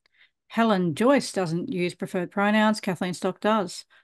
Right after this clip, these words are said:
I agree with both of them, and I don't see Helen engaging in cultural enforcement. A-, adults can disagree. And I've said authoritarianism is usually connected with state power.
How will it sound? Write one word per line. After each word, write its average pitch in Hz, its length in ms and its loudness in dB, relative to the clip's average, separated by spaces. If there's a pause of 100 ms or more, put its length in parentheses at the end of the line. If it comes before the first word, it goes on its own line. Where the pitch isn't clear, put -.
(140)
I 196 80 0
agree 190 180 0
with 185 160 0
both 190 240 0
of 185 80 -6
them, 185 180 -4
and 180 120 -6
I 180 80 -6
don't 180 220 -6
see 180 180 -4
Helen 175 260 -2
engaging 175 460 -4
in 170 80 -6
cultural 190 360 -4
enforcement. 180 800 -4
A-, - 320 -2
adults 185 260 -2
can 185 140 -4
disagree. 190 560 -4 (720)
And 233 160 6
I've 254 200 6
said 220 180 4
authoritarianism 202 720 4
is 180 120 -6
usually 202 360 -2
connected 196 300 -4
with 170 100 -4
state 185 300 0
power. 247 480 0